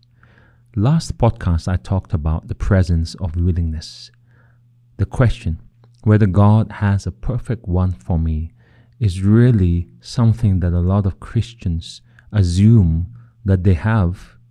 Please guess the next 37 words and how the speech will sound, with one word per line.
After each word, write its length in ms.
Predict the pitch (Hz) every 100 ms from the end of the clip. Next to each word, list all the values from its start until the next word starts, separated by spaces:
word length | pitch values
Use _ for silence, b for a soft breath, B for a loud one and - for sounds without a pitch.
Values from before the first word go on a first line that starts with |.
| -
in 80 | 110
their 100 | 101
relationship 580 | 85 82 - 90 - 104
with 180 | 113 -
God. 280 | 127 123 - _ b b b b -
And 140 | 110
so 180 | - 123
sometimes 480 | 113 175 196 104 98
they're 80 | 95
just 260 | 92 107 98
waiting 320 | 117 127 101
for 160 | -
that 220 | 92 90 -
perfect 420 | 127 113 107 -
one, 380 | 90 85 90 -
and 160 | 95
they're 80 | 85
passing 680 | 85 - 117 135 - 139 117
by 440 | 95 87 85 90 -
all 420 | 104 107 117 123
the 120 | 120
ones 300 | 85 85 98
that 160 | 95 87
God 280 | 87 90
sends 320 | - 80 80 -
to 140 | -
them 220 | 90 117
because 380 | 98 98 101 95 b b b -
they're 100 | 104
waiting 280 | 139 147
for 120 | - 117
that 200 | 107 -
perfect 500 | - - - 98 -
one. 360 | 85 78 71 b b b b b b b _ _ _ _ 160
Understand 480 | 190 175 131 107
certain 220 | - 101 98
things. 400 | 78 82 -